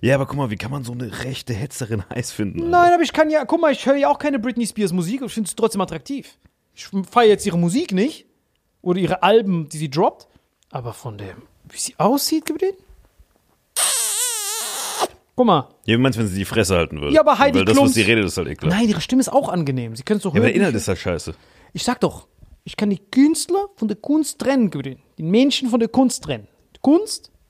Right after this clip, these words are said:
Speaker 2: das ist Geschmackssache, aber sie als Person, wie sie Interviews gibt, wie sie das so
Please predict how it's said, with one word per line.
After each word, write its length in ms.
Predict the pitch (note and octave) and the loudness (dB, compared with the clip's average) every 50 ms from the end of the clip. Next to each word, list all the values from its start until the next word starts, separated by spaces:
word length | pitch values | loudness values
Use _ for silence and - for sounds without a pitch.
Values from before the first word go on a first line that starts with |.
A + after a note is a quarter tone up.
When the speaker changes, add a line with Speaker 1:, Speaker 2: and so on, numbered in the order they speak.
| _ _ _ | _ _ _
Speaker 2:
das 100 | _ - | _ -20
ist 100 | - - - | -14 -10 -6
Geschmackssache, 540 | - C4 D4 D#4+ D#4 - - D4 C#4+ - E4+ A4+ - _ _ _ _ _ _ _ _ _ _ _ _ | 0 2 2 2 2 2 0 0 2 0 -4 -4 -8 _ _ _ _ _ _ _ _ _ _ _ _
aber 540 | D#3+ C#3 C3 A#2+ B2 B2 A#2 A2 G#2 - - - - | 4 4 4 4 4 0 0 0 -2 -6 -12 -18 -16
sie 500 | B2 A2 G#2 G#2+ A#2 E3 G#3+ A3 A#3 G#3+ | -14 -10 -6 -2 0 2 2 4 4 2
als 180 | E3+ C#3+ - - | 0 -2 -6 -8
Person, 500 | - - B2+ A2 C3 F3 G3 G#3+ A3 A#3+ - - - _ _ _ _ _ _ _ _ | -6 -6 -2 0 0 0 2 0 0 -2 -6 -12 -20 _ _ _ _ _ _ _ _
wie 100 | - - | -14 -10
sie 180 | - - - - - | -8 -8 -8 -8 -2
Interviews 580 | - F#3 A3 G#3+ A#3 A#3 G3 A3 A#3+ A3+ - | 2 2 4 4 4 2 2 2 0 0 -2
gibt, 260 | - - B3+ - - - | -4 -6 -6 -6 -6 -6
wie 40 | D#3 | -6
sie 120 | - - | -6 -4
das 140 | - E3 - | -4 -4 -4
so 40 | - | -4